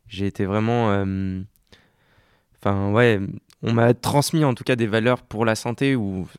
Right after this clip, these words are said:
on rigole pas du tout avec. Et bah, c'est vrai que c'est deux, euh, deux caractéristiques de ma personnalité, je pense, qui font que, pour moi, l'irrigation, en fait, c'est, euh, une solution pendant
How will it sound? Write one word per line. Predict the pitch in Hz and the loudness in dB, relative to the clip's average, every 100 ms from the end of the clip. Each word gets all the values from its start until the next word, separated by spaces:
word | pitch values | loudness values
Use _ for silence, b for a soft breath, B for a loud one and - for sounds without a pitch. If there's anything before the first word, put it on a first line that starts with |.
| - | -8
on | 98 | -6
rigole | 98 92 87 | -4 -4 0
pas | 117 | 0
du | 104 | 0
tout | 95 101 | -2 -2
avec. | 98 113 123 - - b b b b | 0 0 -2 -6 -20 b b b b
Et | 113 113 110 | 4 6 6
bah, | 104 107 | 4 4
c'est | 107 - | 2 0
vrai | 107 127 | 0 0
que | - | -2
c'est | - 110 | -6 -4
deux, | 107 107 135 139 143 127 | -4 0 0 2 2 2
euh, | 101 95 95 92 92 85 - _ _ _ _ | 2 0 -4 -4 -6 -8 -14 _ _ _ _
deux | 104 117 113 | -2 -2 -2
caractéristiques | - 113 113 - 120 120 - | -2 2 2 0 -2 0 0
de | 123 | 2
ma | 117 113 | 4 4
personnalité, | 120 - 123 135 143 151 127 | 2 0 0 0 0 0 0
je | - | -2
pense, | 107 101 | -8 -10
qui | 107 | -10
font | - 113 | -8 -4
que, | 104 92 _ _ _ _ - - | -4 -6 _ _ _ _ -20 -6
pour | 110 | 0
moi, | 113 117 117 B B B | 4 4 4 B B B
l'irrigation, | 123 120 117 107 135 | 2 4 2 0 -2
en | |
fait, | 117 127 | -2 -4
c'est, | - 104 107 - B B B - | -2 0 0 -2 B B B -2
euh, | 107 104 107 | 0 2 2
une | - 147 | 6 6
solution | 135 135 120 - 135 | 6 2 0 0 -2
pendant | 120 113 110 110 | 0 0 0 -2